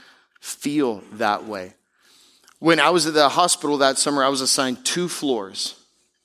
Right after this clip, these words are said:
all summer long. So this is the guy who didn't know what to do with people who were weeping, okay? I was assigned the emergency room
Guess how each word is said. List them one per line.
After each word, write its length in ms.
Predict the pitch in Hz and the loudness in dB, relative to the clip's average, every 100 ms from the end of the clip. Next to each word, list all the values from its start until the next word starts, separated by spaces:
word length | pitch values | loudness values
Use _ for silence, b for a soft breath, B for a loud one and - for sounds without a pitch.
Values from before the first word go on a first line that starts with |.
| _ _ | _ _
all 160 | - 151 | 0 0
summer 320 | - 175 160 | 2 0 0
long. 220 | 139 110 | -2 -4
So 140 | 104 143 | -4 -2
this 180 | 160 190 | 0 0
is 60 | |
the 80 | 165 | 2
guy 320 | 156 151 156 | 4 4 4
who 200 | 139 135 | 0 -8
didn't 220 | 127 147 | -4 -2
know 80 | 156 | 0
what 120 | 156 | 0
to 80 | 156 | -2
do 100 | 143 | -2
with 120 | 151 | -2
people 440 | 156 147 139 139 135 _ _ | -2 -4 -4 -10 -10 _ _
who 100 | - | -4
were 160 | 135 123 | -4 -2
weeping, 420 | 120 107 - - _ _ _ - | -6 -8 -14 -20 _ _ _ -14
okay? 320 | 113 117 123 - b b b b b b _ | -4 -2 -2 -6 b b b b b b _
I 140 | 135 | 2
was 260 | 143 143 127 | 4 2 2
assigned 460 | 120 - 143 143 120 | 2 4 4 2 0
the 80 | |
emergency 640 | 113 113 131 - 185 196 180 | 0 0 0 0 0 0 0
room 520 | 190 226 247 - | 0 0 -2 -6